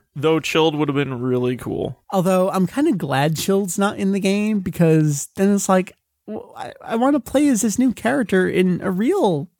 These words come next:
Speaker 2: fighting game, not this terrible motion one. So I guess I'm glad that it's just Bardock with gold hair.
Speaker 1: I guess I haven't looked into this too much, but do you know for the Dragon Ball Z for Kinect game,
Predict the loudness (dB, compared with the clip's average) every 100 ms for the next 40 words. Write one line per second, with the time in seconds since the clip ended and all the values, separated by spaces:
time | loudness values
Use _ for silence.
0 | _ -6 -4 -2 -2 0 0 -2 -4 -8
1 | _ _ 0 0 -4 _ -6 -2 0 2
2 | 0 -2 -8 _ -4 -4 -2 -2 0 0
3 | 0 -4 _ _ -20 _ _ -2 0 2
4 | 0 0 2 2 2 0 -2 -6 -8 -2
5 | 0 2 0 -2 -6 -4 -2 -2 -4 -6
6 | -2 0 0 0 0 2 0 0 -2 -2
7 | -4 0 -2 -2 -6 -2 -4 -4 -8 -6
8 | -2 -2 0 0 0 -4 -6 _ _ _
9 | _ 0 2 2 2 0 _ -6 -6 -6
10 | _ -2 0 2 2 0 -6 -6 -10 -8
11 | -8 -10 -8 -4 -4 -4 -10